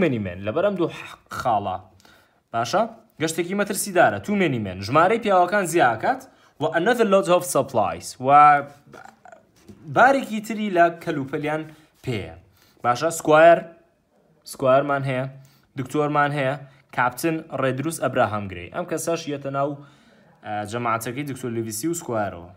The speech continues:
یعنی ئۆنست-، ئەمیشە بێ بە ئۆنستمن. سکوایر، دکتۆر، کاپتن ڕێدروس ئەبراهام گرەی. ئەم جارە پێنج کەسن. کەلوپەلەکانیشیان زیاترە و ژمارەی پیاوەکانیش زیاترن لە بەلەمێکە. بەلەمەکە زۆر نزمە بێتەوە.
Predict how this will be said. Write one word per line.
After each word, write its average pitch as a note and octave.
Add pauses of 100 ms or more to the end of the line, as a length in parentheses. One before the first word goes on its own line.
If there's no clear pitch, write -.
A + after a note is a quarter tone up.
(120)
یعنی G#2+ (120)
ئۆنست-، B2+
ئەمیشە D3
بێ D3+
بە C3
ئۆنستمن. G#2 (140)
سکوایر، C#3+ (220)
دکتۆر، B2+ (100)
کاپتن G#2+
ڕێدروس B2+
ئەبراهام A#2+
گرەی. F#2+
ئەم E3
جارە E3
پێنج D#3
کەسن. B2+ (720)
کەلوپەلەکانیشیان D#3
زیاترە C3+ (420)
و - (120)
ژمارەی C#3
پیاوەکانیش D3
زیاترن F#2+ (140)
لە A2+
بەلەمێکە. G2 (560)
بەلەمەکە G#3+ (180)
زۆر G3
نزمە C#3+
بێتەوە. G#2